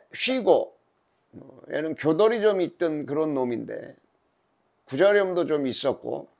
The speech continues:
출주 공백이 조금 있습니다. 자, 요 팔 번 마 달콩 뒤로 돌립니다. 요 놈을 뒤로 돌려놓고 현장 가면, 에,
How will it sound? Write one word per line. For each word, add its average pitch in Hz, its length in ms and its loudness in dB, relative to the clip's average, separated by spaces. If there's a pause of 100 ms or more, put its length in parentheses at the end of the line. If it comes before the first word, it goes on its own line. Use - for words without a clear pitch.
(1700)
출주 190 320 2
공백이 180 460 6
조금 175 720 8 (640)
있습니다. 135 720 -2 (420)
자, - 240 -10
요 - 140 -10 (120)
팔 175 220 -2
번 165 220 -4
마 139 220 -2
달콩 170 760 6 (720)
뒤로 165 240 4
돌립니다. 135 560 4 (440)
요 147 100 0
놈을 220 320 2
뒤로 196 280 -2
돌려놓고 165 880 0
현장 208 380 2
가면, 185 560 6 (1000)
에, 60 400 -12